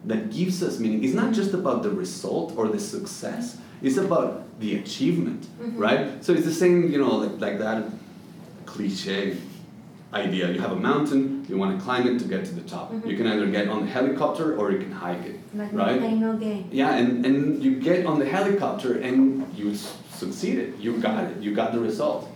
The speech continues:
Speaker 1: But you didn't achieve the result. You just got the result, right? In the same sense, every app, even the nice apps, the ones that are making me eat better, the ones that are making me exercise more, I think slowly they're, they're kind of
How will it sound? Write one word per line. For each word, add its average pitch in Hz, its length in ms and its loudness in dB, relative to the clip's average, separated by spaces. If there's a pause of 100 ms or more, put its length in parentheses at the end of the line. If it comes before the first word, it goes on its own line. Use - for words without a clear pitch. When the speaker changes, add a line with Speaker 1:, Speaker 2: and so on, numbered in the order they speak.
(320)
Speaker 1:
But 123 240 4
you 135 100 6
didn't 131 400 6
achieve - 420 -2
the 98 80 -2
result. - 380 -8
You 110 120 -6
just 120 240 -2 (520)
got 107 320 -2
the 104 80 -4
result, 92 400 -4
right? 120 120 0
In 131 140 6
the 123 60 6
same 185 320 4
sense, - 320 2 (340)
every 170 420 4
app, - 340 -4
even 175 200 4
the 175 60 6
nice - 420 4
apps, - 260 -8
the 117 120 0
ones 147 240 4
that 170 100 2
are 127 60 4
making 117 400 2
me 120 60 6
eat - 360 0
better, - 240 -6 (720)
the 127 100 0
ones 135 220 4
that 147 80 2
are 117 80 4
making 104 300 2
me 113 140 2
exercise 180 540 -4
more, 196 260 0 (720)
I 196 220 -2
think 196 280 2
slowly 190 640 2
they're, 139 400 4
they're 127 420 2 (240)
kind 180 300 4
of - 220 2